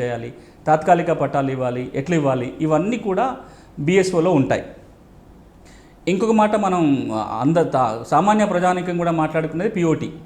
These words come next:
పీఓటీ అంటుంటాం. పీఓటీ అంటే ఏంటి? Prohibition of transfer. ఏం ప్రో-, ఏం ట్రాన్స్‌ఫర్ని ప్రొహిబిషన్ చేస్తుంది?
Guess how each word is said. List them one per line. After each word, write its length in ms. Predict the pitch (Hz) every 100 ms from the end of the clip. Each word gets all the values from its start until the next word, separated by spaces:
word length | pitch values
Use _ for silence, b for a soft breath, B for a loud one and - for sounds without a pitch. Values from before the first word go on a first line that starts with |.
| - - - B B B B -
పీఓటీ 460 | 180 185 185 180 160 - 156
అంటుంటాం. 380 | 151 127 117 - -
పీఓటీ 320 | 190 214 208
అంటే 280 | 185 165 160
ఏంటి? 460 | 156 156 151 151 151 B B B B -
Prohibition 580 | 156 190 180 180 190 214
of 280 | 233 139
transfer. 540 | 170 - 143 135 - 107 - - - - - - - 143
ఏం 200 | 170 220
ప్రో-, 260 | 214 208
ఏం 240 | 156 170 208
ట్రాన్స్‌ఫర్ని 440 | 202 190 190 180
ప్రొహిబిషన్ 460 | 175 170 160 170 156
చేస్తుంది? 560 | 151 - 151 143 143